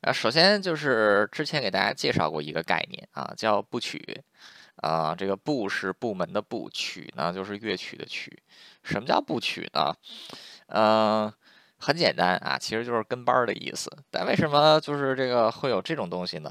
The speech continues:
啊，大家这个西汉的东汉朝的时候呢，<coughs> 这个大部分的农民还是自耕农，但是到了东汉末年发生了黄巾之乱。黄巾之乱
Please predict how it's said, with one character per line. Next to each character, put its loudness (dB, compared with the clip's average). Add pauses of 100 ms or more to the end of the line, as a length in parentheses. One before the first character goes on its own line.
(140)
啊， 0
大 2
家 4
这 0
个 6
西 2
汉 2 (160)
的 8 (400)
东 2
汉 6
朝 4
的 2
时 -2
候 2
呢， 0 (220)
<coughs> 10
这 -2
个 0
大 0
部 -2
分 -8
的 -2
农 -4
民 -4 (300)
还 -2
是 4
自 -4
耕 -4
农， -8 (500)
但 6
是 6
到 10
了 8
东 -2
汉 2
末 0
年 0
发 -2
生 -6
了 6
黄 -2
巾 -10
之 -6
乱。 4 (1040)
黄 0
巾 -2
之 -4
乱 6